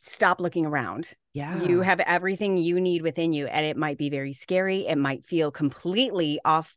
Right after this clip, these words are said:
Speaker 1: off the road of
Speaker 2: I
Speaker 1: what,
Speaker 2: know.
Speaker 1: uh, others say should be successful. Do you know how many people told me when I went from Biz Women Rock, which was, you know, a podcast that got about five thousand downloads a month, supported a very healthy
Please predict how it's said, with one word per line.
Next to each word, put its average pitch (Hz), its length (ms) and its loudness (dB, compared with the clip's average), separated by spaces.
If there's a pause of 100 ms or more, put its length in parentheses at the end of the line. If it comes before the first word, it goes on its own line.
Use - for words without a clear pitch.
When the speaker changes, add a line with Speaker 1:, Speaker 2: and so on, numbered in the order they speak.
(120)
Speaker 1:
off 165 300 4
the 160 100 -2
road 165 340 4
of 143 120 -6
Speaker 2:
I 147 60 -6
Speaker 1:
what, 151 260 2
Speaker 2:
know. 131 240 -6
Speaker 1:
uh, 147 320 -2
others 208 380 0
say 208 320 0
should 190 340 -4
be 180 100 -4
successful. 160 600 -4 (420)
Do 226 80 -6
you 262 60 0
know 320 80 2
how 330 100 4
many 285 160 2
people 214 500 -2
told 180 280 2
me 143 260 0 (400)
when 180 160 2
I 170 100 4
went 165 300 -2
from 165 200 2
Biz 175 180 0
Women 196 240 2
Rock, 151 280 0
which 160 160 -6
was, 147 400 -2
you 156 140 -4
know, 143 320 -2 (500)
a 151 200 0
podcast 190 460 0
that 180 100 -4
got 156 140 2
about 139 240 0
five 180 180 2
thousand 202 320 -2
downloads 185 340 2
a 196 40 -2
month, 160 400 0
supported 156 420 -4
a 139 60 -2
very 185 640 2
healthy 151 640 -2